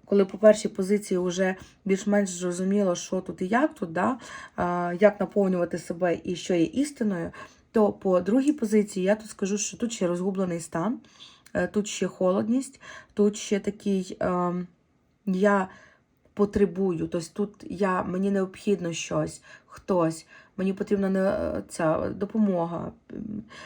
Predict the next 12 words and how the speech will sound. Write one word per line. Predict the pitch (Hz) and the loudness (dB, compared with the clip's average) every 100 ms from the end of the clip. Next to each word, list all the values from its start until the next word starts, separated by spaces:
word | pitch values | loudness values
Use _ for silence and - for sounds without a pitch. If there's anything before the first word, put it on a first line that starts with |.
| - _ - - _ | -20 _ -20 -20 _
підтримка. | 214 214 208 202 180 - 165 156 160 175 - _ _ _ _ _ _ _ | -6 2 4 4 2 -2 -2 0 -4 -8 -16 _ _ _ _ _ _ _
Поняли, | - 220 175 175 | 2 4 4 2
да? | 202 226 | 2 2
Внутрішньої | - 196 226 226 - 190 | 0 2 4 2 -2 -2
опори | 185 208 190 170 | -2 0 0 0
не | 170 | -4
існує. | 165 - 160 151 - _ _ _ _ _ _ _ - _ _ _ _ _ _ _ _ _ _ _ - _ _ _ _ _ _ _ _ _ _ _ _ _ | -8 -6 -4 -4 -8 _ _ _ _ _ _ _ -20 _ _ _ _ _ _ _ _ _ _ _ -20 _ _ _ _ _ _ _ _ _ _ _ _ _
На | 185 | -8
теперішній | 180 - 202 196 - 185 | -8 2 2 2 -4 -6
час | - 175 | -4 -4
друга | 170 175 165 | -4 -6 -8
позиція. | - 165 165 - - | -8 -6 -6 -8 -10